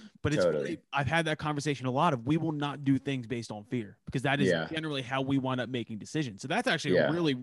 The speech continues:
Speaker 1: those are both really, really great answers, dude. You thought of that on your feet. I like that.
Speaker 2: <laughs> I'm just throwing it out there. I,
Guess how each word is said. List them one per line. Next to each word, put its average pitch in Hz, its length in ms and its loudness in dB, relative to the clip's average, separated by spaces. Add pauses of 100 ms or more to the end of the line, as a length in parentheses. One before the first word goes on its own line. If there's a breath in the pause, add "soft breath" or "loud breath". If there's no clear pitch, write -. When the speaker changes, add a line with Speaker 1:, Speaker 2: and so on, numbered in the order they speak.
(340 soft breath)
Speaker 1:
those 294 160 8
are 339 60 10
both 170 220 6
really, 151 320 4
really 143 200 2
great 135 220 4
answers, 180 360 0
dude. 151 240 0
You 190 60 2
thought 208 200 8
of 151 60 8
that 147 140 6
on 240 120 8
your 143 120 2
feet. 247 220 4
I 151 120 6
like 247 240 6
that. - 440 6
Speaker 2:
<laughs> 170 400 -10
I'm 101 100 -4
just 110 200 -2
throwing 147 260 10
it 143 100 10
out 123 200 8
there. 92 360 4
I, 107 180 4